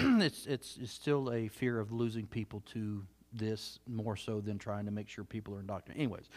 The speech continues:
but yes, I'm in agreement with you. Anybody else? Okay. So when we break one of God's laws,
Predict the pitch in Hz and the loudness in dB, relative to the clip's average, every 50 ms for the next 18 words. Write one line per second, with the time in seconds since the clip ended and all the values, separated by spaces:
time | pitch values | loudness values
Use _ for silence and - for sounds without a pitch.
0 | - - - - 170 165 131 104 - 131 135 139 143 135 123 113 120 123 120 113 | -10 -2 4 8 10 10 10 8 8 6 4 4 4 4 2 0 0 0 0 2
1 | 107 113 101 - - 101 107 107 101 - 82 78 76 - - - 190 196 214 220 | 2 0 -4 -6 -8 -8 -6 -6 -6 -6 -8 -12 -12 -6 0 2 6 8 10 10
2 | 262 247 - - - - - - - _ - - - - - - - - _ _ | 10 8 6 2 -2 -10 -14 -16 -18 _ -20 -20 -20 -20 -20 -20 -20 -20 _ _
3 | _ _ _ _ _ _ _ _ _ _ _ - - - _ _ _ _ _ _ | _ _ _ _ _ _ _ _ _ _ _ -20 -20 -20 _ _ _ _ _ _
4 | _ _ _ _ _ _ _ _ _ _ _ _ _ _ _ _ _ _ _ _ | _ _ _ _ _ _ _ _ _ _ _ _ _ _ _ _ _ _ _ _
5 | - - - 185 160 117 - - - - - - - - - - 175 170 165 165 | -12 -6 -2 -2 -2 -2 -4 -10 -20 -20 -20 -20 -18 0 6 8 10 10 12 12
6 | 180 233 247 196 196 208 208 202 196 190 180 170 156 143 156 147 156 202 196 - | 12 10 10 12 12 12 12 12 10 8 6 4 6 8 10 12 12 12 10 8
7 | 147 139 120 113 110 110 123 147 | 4 4 4 6 6 4 2 0